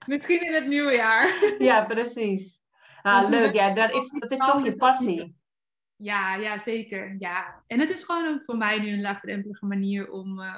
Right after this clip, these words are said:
Speaker 1: om in contact te komen met mensen en om lekker
Speaker 2: Ja.
Speaker 1: te sporten. Ja, dus
Speaker 2: Ja.
Speaker 1: het is een ander perspectief komen te staan.
Speaker 2: Ja. Oh, wat
Speaker 1: Ja.
Speaker 2: heerlijk. Leuk. Ik vind volleybal ook leuk.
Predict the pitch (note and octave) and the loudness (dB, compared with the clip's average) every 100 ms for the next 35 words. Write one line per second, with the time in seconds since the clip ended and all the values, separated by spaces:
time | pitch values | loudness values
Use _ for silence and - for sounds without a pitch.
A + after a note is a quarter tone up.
0 | - G3 F#3+ F#3+ G3 F#3+ - G3 F#3 F#3 | -14 -12 -10 -12 -12 -14 -16 -14 -12 -10
1 | F#3 F#3 F3+ F#3+ - F#3+ F#3 F#3 F#3+ - | -12 -14 -14 -18 -18 -14 -12 -6 -4 -4
2 | - _ _ _ _ G#3 _ - G3 - | -8 _ _ _ _ _ _ -16 -14 -14
3 | G3 F3+ G#3 G3+ A3 - A#3+ A#3 G#3+ - | -12 -10 -8 -8 -10 -6 -2 -2 -4 -8
4 | G3 F#3+ - - G3 F3+ - - F#3+ G3 | -12 -12 -16 -16 -14 -16 -20 -16 -6 -6
5 | - - _ _ - F#3 F3+ F3+ F3+ F3+ | -6 -12 _ _ -10 -8 -6 -8 -8 -8
6 | D3+ D3 _ F#3+ G#3+ G3 F#3+ _ G#3+ D4+ | -10 -12 _ 0 2 2 -4 _ -12 -10
7 | D4 C#4+ A3 F#3+ F#3+ F#3+ C#3 C#3+ | -4 -2 -2 -4 -4 -6 -6 -8